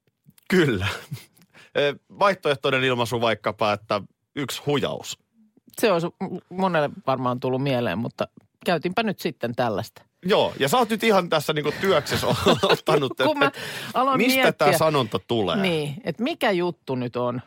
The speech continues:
Speaker 2: Mi-, mikä tämmönen sanonta? Kyllä nyt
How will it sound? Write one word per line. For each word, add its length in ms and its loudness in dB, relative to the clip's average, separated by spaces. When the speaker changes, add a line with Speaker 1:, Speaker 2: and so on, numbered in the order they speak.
Speaker 2:
Mi-, 200 -2
mikä 300 -2
tämmönen 560 -2
sanonta? 460 -2
Kyllä 240 -2
nyt 100 -8